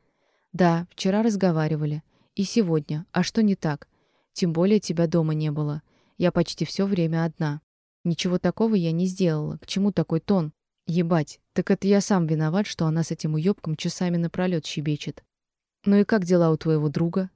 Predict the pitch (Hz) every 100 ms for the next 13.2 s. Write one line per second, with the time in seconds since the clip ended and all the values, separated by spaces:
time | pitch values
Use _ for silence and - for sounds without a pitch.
0 | _ - - 196 175 170 - _ _ _
1 | _ _ 202 233 208 170 156 151 - -
2 | 170 160 156 151 165 160 156 151 - _
3 | _ _ 208 196 - 196 - 208 214 185
4 | 165 143 - - _ _ _ _ - 180
5 | 220 233 214 156 147 - _ 170 170 170
6 | - 202 180 160 156 156 180 - 165 151
7 | 151 - 147 175 - - 180 - 233 277
8 | 165 - _ _ _ _ _ _ _ -
9 | 196 202 254 240 202 185 175 165 160 160
10 | - _ _ _ _ _ _ 214 202 165
11 | 170 - - 156 156 151 151 151 147 147
12 | - _ _ _ _ - 175 190 - 233
13 | 190 156